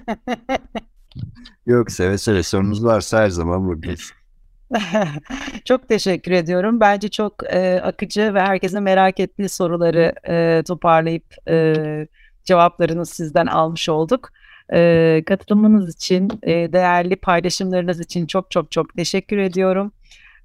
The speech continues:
Speaker 1: E, umarım seyredenler de aynı, e, şeyi, e, hissetmişlerdir. E, ek sorular gelirse,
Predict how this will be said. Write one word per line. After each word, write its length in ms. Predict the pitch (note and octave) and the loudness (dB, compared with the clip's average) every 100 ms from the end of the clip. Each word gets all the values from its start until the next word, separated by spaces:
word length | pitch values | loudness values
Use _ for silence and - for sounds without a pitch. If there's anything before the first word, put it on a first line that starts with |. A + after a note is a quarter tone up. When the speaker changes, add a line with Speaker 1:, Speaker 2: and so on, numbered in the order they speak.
| - | -2
Speaker 1:
E, 500 | F3 E3+ E3 D#3+ E3 | 0 2 0 -2 -4
umarım 380 | G#3+ G3 F3+ G3 - | -2 2 2 0 -4
seyredenler 760 | - F#3+ F3+ F3+ E3+ E3+ D#3+ E3 | -2 0 2 0 0 0 0 0
de 100 | G3 | 0
aynı, 460 | E3+ E3 E3 D#3+ - | 0 0 0 -2 -2
e, 220 | E3 D#3+ | 0 0
şeyi, 440 | D#3+ E3 D#3 D#3 - - | -2 -4 -2 -2 -4 -8
e, 60 | |
hissetmişlerdir. 1160 | E3 D#3+ - E3+ F3 D#3+ F3+ E3+ D#3+ D3+ A3 - _ _ _ _ - | -10 -10 -6 -6 -6 -6 0 2 2 0 -6 -6 _ _ _ _ -2
E, 80 | |
ek 340 | E3+ - A#3+ - | -2 0 -2 -2
sorular 400 | A#3 A3 G#3 G#3 | -2 2 2 2
gelirse, 800 | G#3 A3 A3 - A3+ A#3 C#4 | 0 0 -2 0 0 0 0